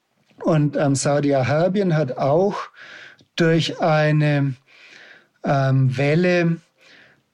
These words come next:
der Fundamentalisierung, der Unterstützung eben eines salafistischen Islam darauf reagiert. Ähm, man hat da überall in der muslimischen Welt auch,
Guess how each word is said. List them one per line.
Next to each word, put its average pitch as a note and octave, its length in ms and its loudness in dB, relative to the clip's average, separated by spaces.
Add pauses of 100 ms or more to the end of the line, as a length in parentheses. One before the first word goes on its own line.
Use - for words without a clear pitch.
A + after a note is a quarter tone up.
(300)
der C#3+ 440 2
Fundamentalisierung, F3 2000 0
der C#3+ 520 0
Unterstützung E3+ 880 -2
eben D#3 360 0
eines D3 640 -2
salafistischen D#3+ 920 -4
Islam D3+ 640 -2
darauf C#3 640 -2 (640)
reagiert. C#3+ 880 -2 (800)
Ähm, B2 280 0
man A#2+ 220 0
hat A#2 180 -4
da C3+ 140 0
überall D3+ 680 0
in C#3 260 0
der C3+ 120 0
muslimischen C#3 800 0
Welt C#3 480 -2
auch, B2+ 440 -2